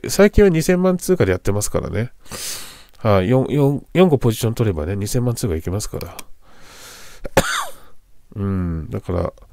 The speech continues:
二千万通貨だとこれはもう五百万いってますよね。半日でね。本当は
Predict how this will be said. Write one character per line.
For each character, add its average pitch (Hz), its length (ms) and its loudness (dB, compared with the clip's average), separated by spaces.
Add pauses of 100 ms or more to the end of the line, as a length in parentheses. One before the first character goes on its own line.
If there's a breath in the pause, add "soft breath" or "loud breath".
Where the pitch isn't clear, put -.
(1000 soft breath)
二 131 100 -2
千 180 280 2
万 190 180 6
通 185 240 4
貨 170 80 6
だ 131 60 4
と 113 120 2
こ - 140 0
れ 139 60 6
は 139 80 6
も 139 240 6
う 101 40 0
五 123 140 6
百 143 160 4
万 147 140 6
い 101 40 4
っ - 40 2
て - 100 0
ま 104 100 4
す - 120 -4
よ 92 100 -8
ね。 95 180 0
半 104 240 -2
日 104 220 -2
で 80 140 -4
ね。 92 200 -4 (1900 loud breath)
本 175 240 2
当 190 120 8
は 185 280 8